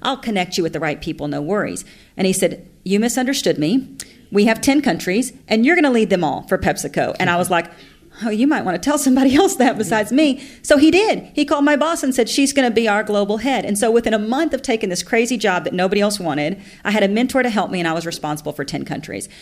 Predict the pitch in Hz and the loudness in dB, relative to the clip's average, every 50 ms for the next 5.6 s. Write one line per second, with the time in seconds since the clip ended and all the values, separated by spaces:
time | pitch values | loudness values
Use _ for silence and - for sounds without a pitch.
0 | - - - 220 214 208 185 160 160 156 - - 170 151 127 - - - - - | -18 -8 -4 -2 0 0 2 0 0 -2 -2 -4 -6 -6 -6 -8 -10 -12 -14 -14
1 | - - - - _ - 214 214 202 208 - 226 202 190 180 180 165 - - - | -16 -20 -20 -12 _ -2 -2 0 0 2 4 4 4 4 4 2 0 -2 -4 -8
2 | - - 226 220 - 233 220 220 254 254 269 247 202 233 214 208 190 165 180 170 | -2 2 2 4 4 4 4 4 6 6 6 4 4 4 4 4 2 2 2 0
3 | 170 170 170 - - - 220 220 180 175 175 208 208 233 208 196 190 175 170 180 | 0 -2 -4 -6 -6 -4 -2 -2 0 0 -2 -2 -2 -2 -2 -2 0 2 2 2
4 | 196 196 214 190 175 165 160 156 156 170 - - 175 170 175 170 160 151 151 143 | 0 0 -2 -4 -4 -4 -4 -6 -6 -8 -8 -8 -6 -6 -6 -6 -6 -6 -6 -4
5 | 156 156 156 156 170 139 143 - 160 156 98 95 | -4 -4 -4 -6 -8 -8 -8 -8 -8 -8 -8 -10